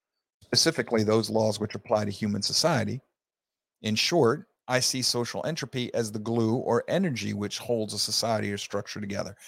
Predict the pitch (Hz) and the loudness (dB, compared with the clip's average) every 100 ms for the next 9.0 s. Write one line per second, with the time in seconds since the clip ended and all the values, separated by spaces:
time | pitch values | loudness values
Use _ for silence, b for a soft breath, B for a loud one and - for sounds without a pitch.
0 | B B B 120 143 120 113 107 98 107 | B B B 2 4 6 2 0 -2 0
1 | 110 120 127 110 107 101 101 95 95 98 | 4 4 4 2 -2 -2 -4 -6 -8 -8
2 | 98 90 - 120 - 127 117 110 101 107 | -8 -6 -4 -4 0 2 2 0 -2 -6
3 | - 113 107 95 _ _ _ _ _ _ | -4 -4 -4 -4 _ _ _ _ _ _
4 | _ _ _ 117 113 143 - - 139 143 | _ _ _ -4 -2 -2 -2 -2 -2 -2
5 | 131 147 165 - - 135 110 - 135 - | -4 -4 -4 -6 -2 0 2 0 -2 -4
6 | 123 123 135 120 113 107 120 117 123 120 | -4 2 2 4 0 0 -4 -4 -4 -4
7 | 107 - 110 107 110 - 101 101 98 98 | -2 0 0 -2 0 0 -2 -2 -6 -6
8 | 110 - - - - 101 - 139 131 113 | -6 -8 -8 -8 -8 -10 -6 2 2 2